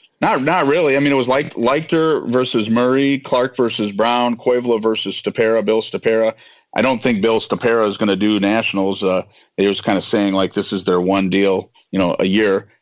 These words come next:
Had a great time talking to him, his son, you know, son Andrew, and, uh, he, he participated a lot in the broadcast and came up,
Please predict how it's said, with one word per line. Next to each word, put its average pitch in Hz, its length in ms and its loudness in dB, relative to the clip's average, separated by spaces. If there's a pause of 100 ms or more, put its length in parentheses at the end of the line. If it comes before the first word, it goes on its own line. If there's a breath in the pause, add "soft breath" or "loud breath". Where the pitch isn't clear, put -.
(140)
Had 131 140 0
a 107 40 -4
great 117 300 0
time 110 280 0
talking 107 380 -2
to 95 80 0
him, 107 200 0
his 98 140 -4
son, 110 460 -2 (360 loud breath)
you - 80 -2
know, 95 60 0
son 104 320 -2
Andrew, 107 640 2
and, 90 200 -2 (340 soft breath)
uh, 98 240 0
he, 95 260 -6
he 131 160 -2
participated 107 720 0
a 90 60 0
lot 101 420 0
in 95 140 -2
the 90 60 -2
broadcast 92 720 -2
and 92 140 -6
came 95 240 -2
up, 95 160 -2